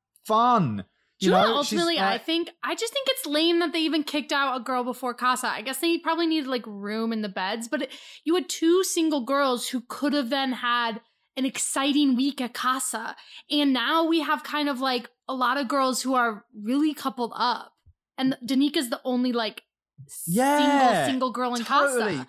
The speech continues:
Speaker 1: totally.
Speaker 2: It would have been better to just have both of them enter Casa,
Speaker 1: But
Speaker 2: I
Speaker 1: it's,
Speaker 2: think.
Speaker 1: oh, it's just, like, she was one of the best casted people, Antigone. And, and I,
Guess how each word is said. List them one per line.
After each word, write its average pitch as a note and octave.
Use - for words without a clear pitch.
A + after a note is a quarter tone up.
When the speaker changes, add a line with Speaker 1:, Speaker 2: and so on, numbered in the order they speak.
Speaker 1:
totally. A#3+
Speaker 2:
It D4+
would G4
have G4+
been G4
better D4+
to D#4+
just C#4
have C4+
both B3
of C#4
them C4
enter B3
Casa, B3
Speaker 1:
But B3
Speaker 2:
I A#3
Speaker 1:
it's, G3
Speaker 2:
think. A#3+
Speaker 1:
oh, A3
it's F#3
just, -
like, F3+
she -
was A#3
one F3+
of F3+
the E3+
best F3+
casted D3+
people, B2
Antigone. F#2
And, C3+
and D#3+
I, E3+